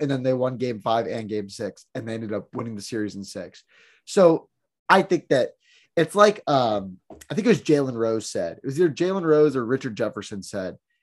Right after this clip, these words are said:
"The playoffs, people say that the playoffs start, like, a s-, a series starts when the home team loses." He said that a series doesn't start until a team is facing elimination. And I thought that that was a really good point because, you know, there's a ton of, of,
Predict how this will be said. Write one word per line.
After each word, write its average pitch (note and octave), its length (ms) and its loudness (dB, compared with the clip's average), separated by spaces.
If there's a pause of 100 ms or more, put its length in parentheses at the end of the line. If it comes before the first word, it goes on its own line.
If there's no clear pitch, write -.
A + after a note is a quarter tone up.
(480)
"The D#3 80 -4
playoffs, A3 600 2 (100)
people B3+ 240 -2
say G#3 180 4
that F#3 160 -2
the C#3+ 60 -2
playoffs D3 400 2
start, C3 520 -2 (240)
like, C#3+ 120 -2
a C#3 40 -2
s-, - 200 -8
a C#3+ 80 0
series D3+ 440 0
starts D3 280 -2
when C#3+ 80 -4
the A2 60 -4
home C3 180 -6
team C3 200 -6
loses." C3 400 -6 (240)
He G3 200 -10
said F#3 280 0
that D3 160 2 (120)
a C#3+ 80 -4
series A3 380 -4
doesn't F3 200 2
start F3 220 0
until D3 220 -2
a C#3 40 -2
team C#3+ 240 -6
is B2 140 -8
facing C#3+ 380 -4
elimination. A2+ 760 -8 (320)
And D#3 100 -2
I G3 120 6
thought A3 160 0
that F3 160 2
that D#3 100 4
was D3 140 4
a B2+ 60 -2
really B2+ 280 2
good A#2 260 -2
point A#2 320 -8
because, G3 240 -6
you G#3+ 60 -2
know, G3+ 140 2
there's F3+ 180 0
a F#3 60 0
ton - 260 -2
of, E3+ 160 0 (1120)
of, C3 340 4